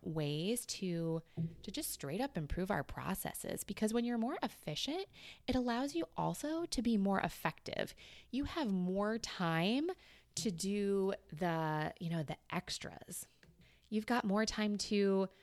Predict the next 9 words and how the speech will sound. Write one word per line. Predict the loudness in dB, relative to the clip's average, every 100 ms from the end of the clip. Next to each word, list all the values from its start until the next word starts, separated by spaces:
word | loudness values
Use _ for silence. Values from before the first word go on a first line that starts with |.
| -20 _ -8
love | 0 4 4
on | 2
your | 0
clients. | -2 -6 -2 0 -2 -4 -4
You | 0 2
have | 2 0
more | -2 -2
time | -4 -4 -2 -2 -2
to | -4 -2 0 2 0